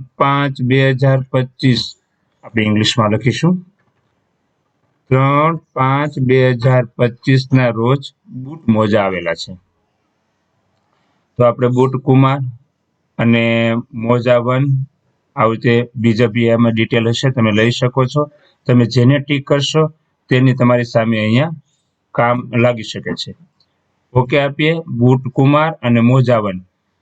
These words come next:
તો આ જે છે એને આપણે સર્ચ કરીશું તો તમારી સામે એક ડેટા ઓપન થશે.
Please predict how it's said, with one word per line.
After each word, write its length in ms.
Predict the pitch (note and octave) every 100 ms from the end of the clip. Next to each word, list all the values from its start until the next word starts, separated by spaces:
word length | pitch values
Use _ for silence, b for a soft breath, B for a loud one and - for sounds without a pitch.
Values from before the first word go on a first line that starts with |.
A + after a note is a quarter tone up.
| _
તો 80 | C3+
આ 280 | C3 - D3+
જે 220 | C#3+ D#3
છે 320 | - D#3+ D#3+ D3+
એને 180 | C3+
આપણે 200 | C3+ C3
સર્ચ 320 | C3 - C3+ C3+
કરીશું 480 | D3+ C#3 C#3 - C#3+ C#3 - _
તો 80 | A#2+
તમારી 300 | - B2+ C3
સામે 320 | C3 C3 B2+
એક 100 | A#2
ડેટા 260 | A2 G#2+ G2+
ઓપન 280 | F#2+ F#2
થશે. 320 | F#2 F2+ -